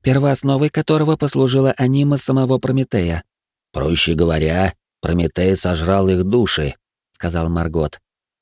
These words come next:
"Как это делают отвари, так?" "Нет, не совсем так. Механизм до конца не изучен,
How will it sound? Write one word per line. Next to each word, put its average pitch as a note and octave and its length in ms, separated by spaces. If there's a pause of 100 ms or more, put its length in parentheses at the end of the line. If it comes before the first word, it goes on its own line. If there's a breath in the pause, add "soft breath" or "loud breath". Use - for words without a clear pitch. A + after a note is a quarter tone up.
"Как F2 220
это F#2 220
делают F#2 500
отвари, F#2 500
так?" A2 420 (800)
"Нет, C#3+ 520
не D3+ 120
совсем A2+ 420
так. G2+ 300 (360)
Механизм B2+ 560
до A#2+ 100
конца B2+ 340
не B2+ 180
изучен, G2+ 460